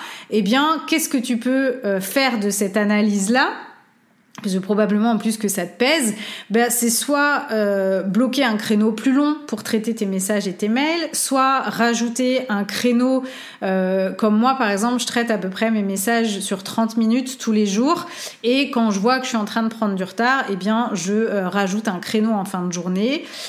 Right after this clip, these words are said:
Euh, ça peut être aussi de tester un autre créneau, parce que peut-être que, euh, bah, le jour où, ou le moment dans la journée où tu planifies ça, en fait, euh, t'as toujours autre chose à faire, ou tu te laisses déborder, t'as un cours qui déborde,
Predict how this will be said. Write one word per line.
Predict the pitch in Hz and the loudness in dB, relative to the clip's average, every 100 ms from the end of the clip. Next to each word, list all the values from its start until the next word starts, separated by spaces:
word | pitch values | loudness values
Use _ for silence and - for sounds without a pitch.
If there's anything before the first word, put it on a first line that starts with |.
| - 220 | -4 0
Euh, | 202 196 | 2 2
ça | 208 | 0
peut | 214 214 | 2 2
être | 220 | 2
aussi | 233 285 | 0 2
de | 226 | 2
tester | 226 277 277 311 | 4 2 2 2
un | 269 | 2
autre | 247 247 - | 2 -2 -6
créneau, | - 254 240 311 | -2 2 4 2
parce | 381 226 | 2 0
que | 226 | 0
peut-être | 214 214 247 247 | -2 0 0 -2
que, | - 226 | -2 0
euh, | 233 233 202 185 | 2 2 0 0
bah, | 185 190 | 0 0
le | 202 | 2
jour | 208 220 247 226 | 2 2 2 0
où, | 202 190 190 190 | -2 -2 -4 0
ou | 233 233 | 2 4
le | 220 | 4
moment | 208 226 233 247 | 4 4 2 2
dans | 233 | 0
la | 196 196 | 0 0
journée | 196 208 226 | 0 2 2
où | 226 | 2
tu | - 185 | -2 -2
planifies | 208 202 208 202 | 0 0 0 -2
ça, | - 240 233 | 0 0 0
en | 214 | 0
fait, | 214 214 214 | 0 -2 -2
euh, | 190 180 | -4 -4
t'as | 185 190 | -4 -4
toujours | 202 214 | -4 -2
autre | 208 196 | -2 -2
chose | 220 202 | -2 0
à | |
faire, | 196 233 247 247 | 0 0 2 2
ou | 220 | -2
tu | - | -4
te | 208 | -2
laisses | 214 185 | 0 2
déborder, | 208 202 202 202 240 240 | 2 2 2 2 2 2
t'as | 214 | 0
un | 196 | -2
cours | 196 240 240 | -2 -4 -4
qui | 196 | -2
déborde, | 202 185 226 | -2 2 0